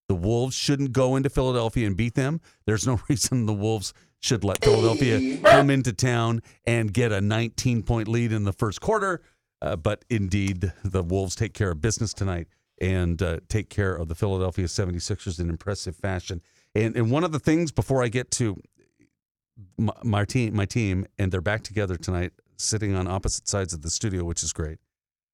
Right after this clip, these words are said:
Uh, but talking to people and l-, just listening to them about how far the Wolves have come in a year.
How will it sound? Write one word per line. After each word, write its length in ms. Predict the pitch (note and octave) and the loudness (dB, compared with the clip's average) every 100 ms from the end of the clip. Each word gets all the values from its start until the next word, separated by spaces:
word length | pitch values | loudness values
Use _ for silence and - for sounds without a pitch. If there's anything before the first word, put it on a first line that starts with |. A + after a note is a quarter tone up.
| _ _ - | _ _ -12
Uh, 160 | - - _ | -12 -12 _
but 280 | G#2+ A#2 G#2 _ _ _ _ _ _ _ _ _ _ _ | -2 -2 -2 _ _ _ _ _ _ _ _ _ _ _
talking 340 | - D3 - D#3+ | -2 0 2 0
to 80 | C3 | 2
people 400 | C3 A#2+ A#2 - | 0 0 -2 -2
and 280 | - G2 G2 | 0 2 2
l-, 280 | G2+ G#2+ - _ _ - | 0 -2 -8 _ _ -8
just 260 | D#3+ D3+ - | -4 -2 -2
listening 540 | A#2+ D3 - E3 D3 | 0 0 2 2 2
to 100 | C3+ | 2
them 460 | A#2 A2 G#2+ G#2 - - | 2 2 2 0 -4 -6
about 360 | F2+ G2 F#2+ | -2 -2 -4
how 260 | - - A2 | -8 -4 -4
far 240 | - A2 | 0 0
the 120 | F#2+ F2+ | 0 0
Wolves 260 | F2+ E2+ | -2 -4
have 100 | F2+ | -6
come 220 | - F#2 | -2 0
in 80 | E2+ | 0
a 40 | E2 | 0
year. 420 | F2 E2+ C2+ | 0 -2 -4